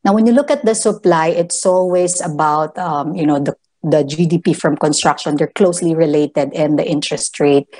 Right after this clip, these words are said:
Um, and you'll note here that the very low interest regime that started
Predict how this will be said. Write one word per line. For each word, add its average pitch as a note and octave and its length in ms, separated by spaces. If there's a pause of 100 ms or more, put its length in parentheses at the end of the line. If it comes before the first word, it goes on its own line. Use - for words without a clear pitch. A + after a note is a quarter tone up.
(600)
Um, D#3 440
and F#3+ 460 (320)
you'll A#3 300
note G#3+ 300
here F#3+ 360
that E3 500
the D#3 520
very G#3 440
low F#3 400
interest F3 520
regime D#3 500
that D#3 160
started F3 920